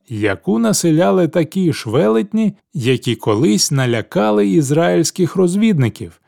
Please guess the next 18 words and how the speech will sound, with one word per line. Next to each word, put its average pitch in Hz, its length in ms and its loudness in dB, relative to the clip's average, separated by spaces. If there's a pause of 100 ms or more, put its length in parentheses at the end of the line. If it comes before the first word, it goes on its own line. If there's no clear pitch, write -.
(160)
що - 280 -2
тоді 135 320 2
й 127 80 2
спричинило 131 760 0
невіру, 180 600 0 (180)
книга 180 320 0
Числа, 175 460 -2
розділ 170 360 0
тринадцять, 170 680 -2
вірші 156 300 -2
тридцять 156 400 -2
два 151 220 0
та 151 140 -2
тридцять 151 420 -2
три, 151 280 -2 (420)
і, 208 320 2 (140)
як 110 300 -2
наслідок, 185 680 0